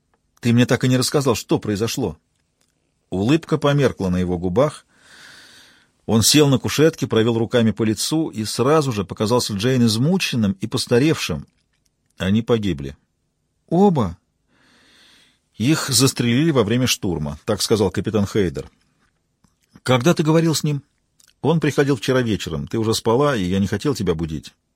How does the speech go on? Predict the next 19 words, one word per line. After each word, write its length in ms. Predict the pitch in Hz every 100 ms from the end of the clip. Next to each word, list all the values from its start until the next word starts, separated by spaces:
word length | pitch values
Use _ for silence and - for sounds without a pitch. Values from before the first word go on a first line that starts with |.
| _ _ _ _ 85
Джейн 280 | 90 139
легла 260 | 120 110 120
на 180 | 123 151
спину 320 | - 135 117
и 120 | -
уставилась 500 | 113 - 127 107 101
в 60 | -
потолок. 460 | 101 113 143 147 - - - - - - - - _ -
«Я 200 | 92 -
пытаюсь 640 | 160 - 196 190 139 -
вспомнить. 1040 | - - - 180 180 120 98 76 - - _ _ _ _ _ _ -
Господи, 400 | 127 185 - 107
почему 380 | 98 151 160 202
же 80 | 180
я 80 | 175
не 100 | 170
могу 260 | 165 180
ничего 300 | 240 190 156
вспомнить?» 600 | 196 - - 165 98 76